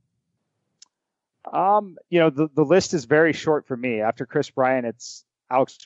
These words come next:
Bregman, and, you know, I don't know that I wanna play him because I, I like a lot of the other Astros a little,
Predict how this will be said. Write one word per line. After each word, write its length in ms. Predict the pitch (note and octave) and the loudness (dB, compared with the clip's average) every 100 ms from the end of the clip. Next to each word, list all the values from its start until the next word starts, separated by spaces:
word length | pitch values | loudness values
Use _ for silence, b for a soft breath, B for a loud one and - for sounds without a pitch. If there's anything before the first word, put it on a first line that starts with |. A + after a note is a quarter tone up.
| - | -4
Bregman, 460 | C3+ B2 C#3 C3 - | -4 -4 -8 -8 -10
and, 540 | A#2 A2+ A2 A2 G#2+ - | -6 -4 -6 -12 -20 -16
you 100 | A#2 | -10
know, 260 | A2 G2+ G2+ _ _ _ _ _ _ _ - | -8 -8 -10 _ _ _ _ _ _ _ -12
I 80 | B2 | -2
don't 200 | C#3 A#2 | -2 -2
know 120 | A#2 | -4
that 100 | A2+ | -4
I 200 | G#2+ G#2+ G#2 | -4 -6 -8
wanna 300 | A2+ A#2+ A#2 | -6 -4 -4
play 260 | A#2+ A#2 | -4 -4
him 360 | A2 A2+ A#2+ C3+ C3+ A#2+ | -2 -6 -6 -12 -20 -14
because 260 | A2 A#2 G#2+ | -10 -6 -4
I, 140 | G#2+ | -4
I 180 | G#2+ A2 | -6 -6
like 220 | A2 G#2 | -6 -6
a 40 | |
lot 180 | G#2+ G2+ | -4 -4
of 40 | G2+ | -4
the 100 | G2 | -4
other 160 | G#2 | -4
Astros 500 | G2+ G2+ - A2 G2+ | -4 -6 -6 -6 -6
a 20 | |
little, 240 | G2 G2 | -10 -12